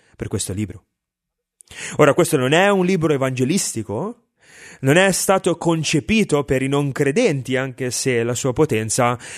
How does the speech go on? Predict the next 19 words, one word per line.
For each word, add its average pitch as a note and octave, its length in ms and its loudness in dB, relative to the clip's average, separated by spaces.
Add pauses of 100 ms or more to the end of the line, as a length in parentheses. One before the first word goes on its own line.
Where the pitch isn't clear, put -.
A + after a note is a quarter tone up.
(180)
avrà E3+ 360 4
un C#3 120 -2
certo B2+ 300 -2
impatto B2 540 -2
sui A#2+ 220 -6
non B2 140 -4
credenti A#2 460 -4
che A2+ 120 -8
ne A2 140 -6
sentiranno G#2 520 -6
le G2+ 80 -8
sue G#2 140 -4
verità. A2+ 540 0 (360)
Dio A#3 280 4
lo G#3+ 180 4
userà F#3+ 480 0
per B2 140 -6
salvare, G#2+ 600 -6
ma F3 240 2